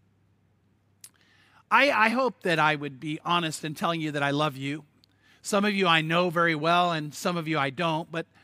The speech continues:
I hope I, I hope I genuinely love you. But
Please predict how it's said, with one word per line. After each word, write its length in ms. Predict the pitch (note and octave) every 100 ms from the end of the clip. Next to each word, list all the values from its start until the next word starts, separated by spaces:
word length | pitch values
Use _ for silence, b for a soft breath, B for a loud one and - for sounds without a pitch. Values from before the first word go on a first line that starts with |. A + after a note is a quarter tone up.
| b
I 100 | -
hope 200 | F3+ A#3+
I, 180 | F#3+ F3+ F3+
I 80 | F#3
hope 180 | A3
I 80 | G3
genuinely 680 | D#3+ E3 G3 F#3 E3 D#3+ D#3
love 300 | C#3+ D#3 D3
you. 280 | C#3+ D3 D#3 _ b b b b b
But 180 | G3